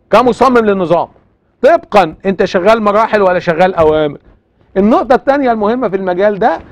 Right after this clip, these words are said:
إنك وأنت بتعد المجموعة الدفترية بتاعتك عليك أن تحدد بداية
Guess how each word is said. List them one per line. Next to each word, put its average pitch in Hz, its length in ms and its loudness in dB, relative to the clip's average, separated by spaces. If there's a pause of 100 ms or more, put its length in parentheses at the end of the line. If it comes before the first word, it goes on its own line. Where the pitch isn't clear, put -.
(220)
إنك 196 320 -4
وأنت 294 300 0
بتعد 208 680 -2
المجموعة 185 680 -4
الدفترية 175 760 -4
بتاعتك 226 600 -2 (260)
عليك 196 500 0
أن 208 300 -4
تحدد 190 560 -2 (440)
بداية 202 460 2